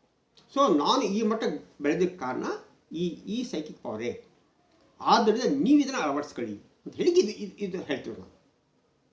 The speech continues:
ಅದಕ್ಕೆ ಲಿಂಕ್ ಕೊಡ್ತೇನೆ. ಆದರೆ ಇನ್ನು ನಾಳೆ ನಾಡಿದ್ದು ಇನ್ನು ಎರಡು ಮೂರು ವಿಡಿಯೋ ಮಾಡ್ತೀನಿ, ಅವಾಗ ಮತ್ತಷ್ಟು ಸ್ಪಷ್ಟೀಕರಣ ಕೊಡ್ತೀನಿ,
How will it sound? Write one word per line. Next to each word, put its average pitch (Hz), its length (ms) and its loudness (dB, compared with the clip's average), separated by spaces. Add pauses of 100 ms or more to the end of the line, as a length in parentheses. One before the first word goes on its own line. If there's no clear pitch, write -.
(500)
ಅದಕ್ಕೆ 156 200 -2
ಲಿಂಕ್ 180 200 0
ಕೊಡ್ತೇನೆ. - 360 -10 (420)
ಆದರೆ 240 260 2
ಇನ್ನು 285 640 0
ನಾಳೆ 202 340 0
ನಾಡಿದ್ದು 147 400 -4
ಇನ್ನು 165 380 -4 (260)
ಎರಡು 143 180 2
ಮೂರು 139 200 0
ವಿಡಿಯೋ 143 260 2
ಮಾಡ್ತೀನಿ, - 320 -8 (160)
ಅವಾಗ 127 140 -6
ಮತ್ತಷ್ಟು 214 460 -4
ಸ್ಪಷ್ಟೀಕರಣ 226 500 -4
ಕೊಡ್ತೀನಿ, - 340 -16